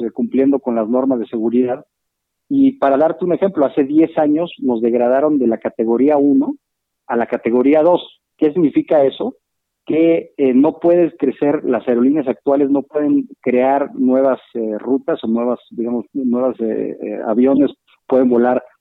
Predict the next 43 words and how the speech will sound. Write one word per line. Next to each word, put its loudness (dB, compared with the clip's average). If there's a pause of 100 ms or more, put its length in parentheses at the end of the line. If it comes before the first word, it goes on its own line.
hacia 0
la, 0
las -2
rutas -4
de -6
Estados -2
Unidos, 2
que -2
es -2
nuestro -4
principal -4
mercado, 0 (520)
y 4
la 4
otra 2
es 0
que 0
se 2
tienen 0
que -2
tomar, 0 (340)
pues, -10
obviamente, 2
medidas 2
muy 2
drásticas -2
que 0
en -2
el, -2
hace -4
diez 0
años 0
costaron -4
quinientos 0
millones -2
de, 0 (100)
de -4
pesos. -4 (640)
En 2
este -4
caso, 0
ahorita, 0
pues, -2